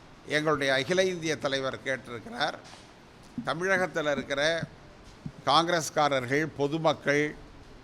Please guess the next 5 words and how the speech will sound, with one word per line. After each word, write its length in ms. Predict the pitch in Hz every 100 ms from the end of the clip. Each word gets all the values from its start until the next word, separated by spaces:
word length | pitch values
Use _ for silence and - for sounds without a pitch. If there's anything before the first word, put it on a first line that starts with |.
| -
எல்லோருமே 640 | 127 151 185 185 165 165 185
அதற்கான 600 | 165 156 131 143 135 123
நிதியை 460 | 131 151 175 170
வழங்க 360 | 135 127 135 139
வேண்டும். 560 | 123 117 107 131 170